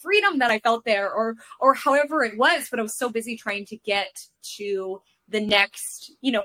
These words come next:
place. And there are certain, to your point, like, there are certain, like, transits that can make us really, really crave this, like, restless feeling of growth or anything of that nature. But it's just really important to be like, "Okay, I'm in this lesson in life school.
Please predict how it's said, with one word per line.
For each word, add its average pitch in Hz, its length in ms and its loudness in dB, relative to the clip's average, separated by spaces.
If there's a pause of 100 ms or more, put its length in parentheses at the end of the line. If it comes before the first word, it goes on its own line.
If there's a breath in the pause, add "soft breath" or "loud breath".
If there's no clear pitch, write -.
(160)
place. 240 340 0
And 254 120 0
there 262 140 0
are 247 200 4
certain, 220 500 -6
to - 100 -16
your 220 120 -4
point, 214 180 -6
like, 220 140 -4
there 233 100 0
are 226 120 2
certain, 233 240 -4
like, 185 180 -4 (320)
transits 302 580 -2
that 220 120 0
can 233 140 -2
make 220 160 0
us - 200 -8
really, 220 280 -2
really 220 160 -4
crave 214 540 -2 (880)
this, - 160 -10
like, 190 200 -4
restless 190 460 -4 (240 soft breath)
feeling 240 260 4
of 220 100 -6
growth 220 300 2
or 208 60 0
anything 220 300 -2
of 208 100 -6
that 202 160 -2
nature. 254 520 -2 (220 loud breath)
But 240 100 2
it's 226 80 -6
just 269 160 -6
really 311 140 0
important 269 300 -2
to 254 40 2
be 233 40 4
like, 208 120 2
"Okay, 196 360 -2 (300)
I'm 226 200 -2
in 254 180 -2
this 349 220 -6
lesson 247 560 0 (340)
in 262 140 2
life 240 240 2
school. 202 520 -2